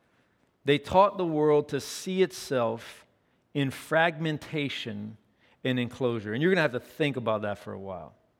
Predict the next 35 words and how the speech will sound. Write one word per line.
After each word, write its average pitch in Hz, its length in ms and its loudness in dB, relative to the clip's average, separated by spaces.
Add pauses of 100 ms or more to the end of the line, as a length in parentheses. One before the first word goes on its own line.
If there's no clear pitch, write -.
(720)
to 123 100 -6
really 135 260 2
unpack 120 720 -2
what 113 160 -6
that 104 180 -8
means. 104 240 -8
But 117 140 -6
let 139 120 2
me 165 100 0
just 139 220 -4 (160)
put 156 160 0
it 113 120 -4
this 117 180 -8
way. 92 180 -12 (1700)
I 127 80 2
love 123 340 0
my 113 140 -4
neighborhood 107 680 -6
where 113 160 -10
I 107 60 -6
live. 110 340 -6 (1800)
Um, 113 420 0
but 120 140 -2
my 139 160 2
whole 156 240 2
yard 139 320 4
is 131 100 -2
surrounded 123 440 -2
by 110 160 -2
a - 20 -6
fence 123 580 -6
and 113 140 -6
then 110 160 -6
clusia 117 500 -6
bushes, 123 540 -10